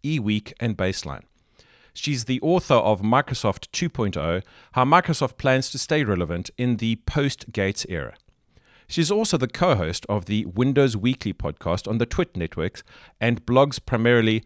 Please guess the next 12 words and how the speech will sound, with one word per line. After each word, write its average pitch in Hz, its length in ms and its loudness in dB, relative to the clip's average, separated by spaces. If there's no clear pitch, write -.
on 120 220 2
all 113 160 4
about 98 260 2
microsoft - 560 -6
dot - 220 -4
com. - 220 -8
Mary 160 300 4
Jo, 110 340 6
welcome 120 500 2
to 139 120 -4
the 135 100 4
show. 185 300 2